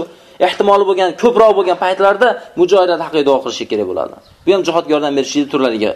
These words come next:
hisoblanadi. U mujohidni o'zi ham duo qilishi kerak, bu musulmon xalq ham, demak, nima qilishi kerak? Duo bilan yordam berishi kerak. Hatto salaflardan Muhammad ibn Vasi aytgan ekanki, u kishi,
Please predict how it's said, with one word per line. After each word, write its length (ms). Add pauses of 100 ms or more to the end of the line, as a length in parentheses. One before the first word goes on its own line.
hisoblanadi. 540 (200)
U 80
mujohidni 420
o'zi 140
ham 100
duo 200
qilishi 220
kerak, 200
bu 180
musulmon 400
xalq 180
ham, 100
demak, 200
nima 220
qilishi 240
kerak? 220 (340)
Duo 300
bilan 220 (260)
yordam 320
berishi 280
kerak. 220 (280)
Hatto 220 (100)
salaflardan 520
Muhammad 460
ibn 220
Vasi 360
aytgan 240
ekanki, 360
u 60
kishi, 200